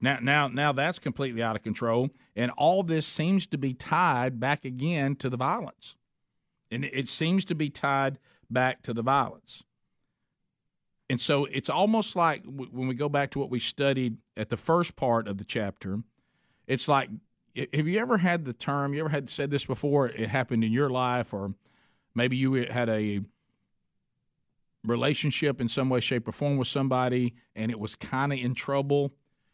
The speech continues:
and then all of a sudden somebody comes in and says, "Well, let me tell you what they did today." And what do you say? "That's the final straw." Apparently the final straw was this thing with the Nephilim.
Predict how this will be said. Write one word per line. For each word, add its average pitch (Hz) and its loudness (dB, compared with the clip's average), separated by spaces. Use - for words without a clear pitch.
and 117 -2
then 123 2
all 131 2
of 139 -2
a - -8
sudden 139 -6
somebody 135 -2
comes 131 0
in 131 2
and 117 0
says, 127 0
"Well, 131 0
let 151 4
me 185 2
tell 180 2
you 175 4
what 160 4
they 131 0
did 127 0
today." 107 -6
And 123 0
what 127 0
do 123 2
you 120 4
say? 90 -4
"That's 123 -2
the 117 -2
final 110 0
straw." - -12
Apparently 226 4
the 135 2
final 143 0
straw 135 2
was 113 2
this 117 -4
thing 113 0
with 101 -2
the 98 -2
Nephilim. - -8